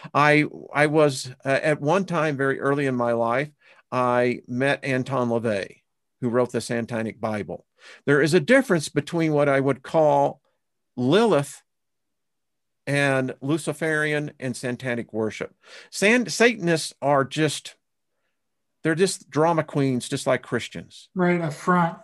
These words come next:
Speaker 2: They're, they're basically a
Speaker 1: They're,
Speaker 2: front.
Speaker 1: it, it's, it's, it's, it's, it's absolutely asinine. Now, they really
Speaker 2: Mm-hmm.
Speaker 1: believe in it, and
Speaker 2: Mm-hmm.
Speaker 1: listen, hey, everyone to their own thing.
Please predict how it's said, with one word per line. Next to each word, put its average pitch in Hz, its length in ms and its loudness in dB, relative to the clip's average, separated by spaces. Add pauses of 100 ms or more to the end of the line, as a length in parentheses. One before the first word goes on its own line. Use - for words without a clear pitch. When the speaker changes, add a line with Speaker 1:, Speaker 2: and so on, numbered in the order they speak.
Speaker 2:
They're, 165 260 -2
they're 160 180 -2
basically 165 600 -2
a - 60 -2
Speaker 1:
They're, 220 160 -2
Speaker 2:
front. 175 180 2
Speaker 1:
it, 170 80 -2
it's, 208 180 -2
it's, 196 320 2
it's, 196 300 0
it's, 196 320 -2
it's 185 180 -4
absolutely 208 580 2
asinine. 120 600 2
Now, 170 160 2
they 240 180 2
really 294 240 4
Speaker 2:
Mm-hmm. 233 80 0
Speaker 1:
believe 302 340 2
in 151 120 2
it, 233 200 -2 (220)
and 185 200 2
Speaker 2:
Mm-hmm. 220 80 0
Speaker 1:
listen, 151 240 0
hey, 202 260 -4
everyone 208 400 0
to 202 120 -4
their 185 180 0
own 180 180 -2
thing. 151 340 -4